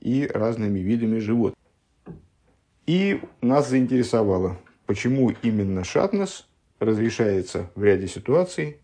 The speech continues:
цицис, святое служение, а другие виды смесей не разрешаются, а запрещены, в том числе, э, в храмовом служении и так далее. Дальше мы обнаружили, что ещё до кучи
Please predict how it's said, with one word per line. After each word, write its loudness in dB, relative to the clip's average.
цицис, -2
святое -2
служение, -4
а -6
другие -2
виды 0
смесей -2
не 4
разрешаются, 0
а -2
запрещены, -2
в -14
том 0
числе, -2
э, -6
в -14
храмовом -6
служении -4
и -6
так -4
далее. -6
Дальше 8
мы 4
обнаружили, 2
что -4
ещё 4
до 4
кучи -4